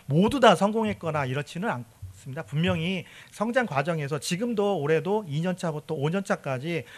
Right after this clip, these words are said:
이제 발전소 내에서 이제 구루 경영체들이 이렇게 활동을 하고 계시는데 성장에 따라서, 어, 법인화가 이루어지게 됩니다. 그래서 이제 법인화도 보면 그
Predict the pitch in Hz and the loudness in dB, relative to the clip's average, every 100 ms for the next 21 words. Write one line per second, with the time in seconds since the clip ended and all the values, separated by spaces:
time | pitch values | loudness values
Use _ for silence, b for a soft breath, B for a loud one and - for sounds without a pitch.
0 | B 139 131 147 190 165 160 151 B B | B -10 -4 -4 -2 -2 -2 -4 B B
1 | 139 123 120 170 139 - 160 170 151 147 | -6 -4 -2 -2 -4 -4 -2 -2 -2 -4
2 | 135 127 143 208 240 254 190 185 208 139 | -4 -6 -4 -4 -4 -6 -2 -4 -4 -6
3 | 135 123 131 185 - B - 226 247 247 | -6 -6 -4 -4 -6 B -4 -2 0 0
4 | 220 240 233 151 175 175 - B B B | 0 -2 0 0 -2 -4 -6 B B B
5 | 135 127 123 123 - 151 202 196 160 147 | -8 -6 -6 -4 2 4 4 4 2 0
6 | 139 135 202 143 160 151 143 127 131 139 | -2 -6 -6 -6 -2 -2 -2 -6 -10 -12
7 | 123 139 120 123 123 104 127 123 123 B | -10 -10 -8 -8 -6 -6 -6 -10 -10 B
8 | B B - 147 165 143 131 160 - 147 | B B -8 6 10 10 8 8 8 8
9 | 156 131 - - - - _ - _ - | 4 4 4 -4 -20 -20 _ -20 _ -20
10 | _ - 127 | _ -8 -6